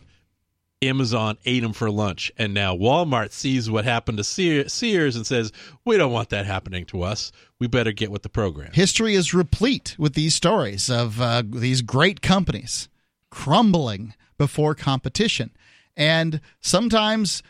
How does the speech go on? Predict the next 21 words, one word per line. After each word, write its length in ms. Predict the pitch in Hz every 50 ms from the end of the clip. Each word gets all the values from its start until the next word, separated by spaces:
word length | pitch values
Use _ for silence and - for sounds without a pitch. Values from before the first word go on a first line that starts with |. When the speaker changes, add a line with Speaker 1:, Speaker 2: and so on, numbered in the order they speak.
| -
Speaker 2:
uh, 260 | - 190 190 180 170 160 156 156 147 - - -
we 160 | 160 262 269
should 160 | 247 311 233
be 100 | 220 214
more 300 | 180 170 180 196 220 214
surprised 800 | - - 180 - - 175 160 160 165 165 170 180 180 - - - _ _ _ _ -
that 120 | 147 135 -
s-, 120 | - -
the 120 | - 143 143
Sears 420 | - - - 175 170 170 151 -
Roebuck 260 | 147 151 135 143 135
Company 480 | - - 156 131 - 135 123 117 113 104 _ _ _ _ _ _ _ - 107
did 460 | 104 147 160 156 143 131 113 104 104 - _ _ _ _ _ _ _ -
crash 420 | - - 156 151 151 143 - -
and 140 | 143 135 120
burn 300 | 131 127 127 123 117 113
in 60 | 113
our 140 | 113 110 110
lifetimes. 520 | 107 101 101 101 - - 101 101 101 -
I 40 | 123
mean, 240 | 120 127 131 127 117